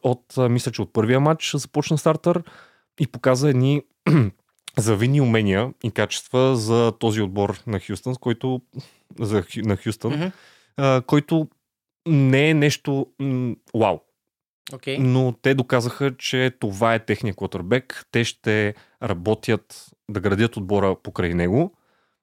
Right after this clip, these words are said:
Speaker 1: и със сигурност, а, в рамките на две-три години ще видим много от тях.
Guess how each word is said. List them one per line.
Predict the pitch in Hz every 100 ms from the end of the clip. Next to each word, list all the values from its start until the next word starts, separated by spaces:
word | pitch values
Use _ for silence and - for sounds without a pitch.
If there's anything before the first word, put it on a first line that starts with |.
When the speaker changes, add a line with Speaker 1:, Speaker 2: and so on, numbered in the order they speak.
| -
Speaker 1:
и |
със | 123 123
сигурност, | - 135 147 147 - -
а, |
в | 131 127 117 110
рамките | 117 117 - 113
на | 104
две-три | 101 101
години | 98 95 101 117 127
ще | 127 -
видим | 98 107 104
много | 104 95
от | 82
тях. | - -